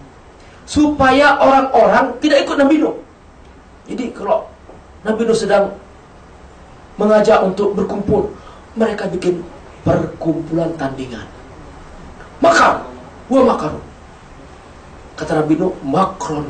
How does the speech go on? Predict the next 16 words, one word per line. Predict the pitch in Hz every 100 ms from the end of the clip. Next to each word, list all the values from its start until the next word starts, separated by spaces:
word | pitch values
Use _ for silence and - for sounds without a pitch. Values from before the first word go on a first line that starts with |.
| -
kubar." | - 151 120 113 180 156 127 113 - - - - - - - - - - - - - - -
Jadi, | - - -
jadi | - 285 - - - - - -
bahwa | 135 139 135 -
makarnya | 160 160 160 156 151 151
mereka | 151 151 113
itu | - -
du-, | - 175 -
sudah | - 120 113 - - -
sampai | - - 214 214 208 - 240 254 -
ke | 226 214
tingkat | 214 190 - 240 -
maksimal, | 180 - - - 175 147 - - -
kubar, | - 131 139 190 - - -
besar. | 180 - - - - - - - - - - - - - - - 831 - - - - - - -
Jadi, | 135